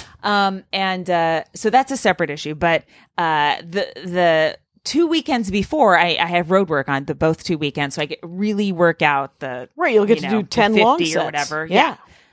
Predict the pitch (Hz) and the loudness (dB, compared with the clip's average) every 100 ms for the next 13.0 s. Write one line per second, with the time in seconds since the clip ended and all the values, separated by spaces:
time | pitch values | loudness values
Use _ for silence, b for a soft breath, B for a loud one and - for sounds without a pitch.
0 | b - - - - 156 110 85 165 _ | b -16 -16 -14 -12 -12 -14 -18 -20 _
1 | _ - - - 180 185 190 196 185 285 | _ -16 -16 -12 -6 -2 -2 -2 -2 0
2 | 277 196 226 240 285 190 - - _ - | 2 0 -4 -8 -8 -10 -12 -14 _ -2
3 | 208 190 226 - 247 247 214 208 220 233 | 2 4 2 4 4 6 4 4 2 2
4 | 185 160 160 156 131 117 - 170 185 180 | 2 0 0 -6 -8 -16 -16 -12 -12 -12
5 | 151 147 127 85 - - - - 180 - | -16 -18 -20 -20 -20 -20 -18 -6 -6 0
6 | 302 240 151 - 208 208 - 226 214 269 | 0 0 -4 -8 -6 -6 -4 -4 -2 -4
7 | 330 185 480 247 - 233 226 208 233 262 | -6 0 0 0 -2 -2 -4 -4 2 2
8 | - 262 247 247 196 214 202 202 202 214 | 2 2 4 4 4 2 2 0 -4 -8
9 | 220 - 226 220 208 202 - 220 202 196 | -8 -8 -6 -4 -2 -4 -4 -2 -2 -2
10 | 156 175 160 151 147 175 170 160 151 156 | 0 2 4 2 0 -4 -4 -4 -4 -8
11 | 160 185 - 185 170 160 165 180 180 175 | -6 -6 -4 -4 -4 -4 -6 -6 -4 -4
12 | 170 175 175 170 160 170 170 170 170 | -4 -4 -8 -10 -4 -2 0 0 -4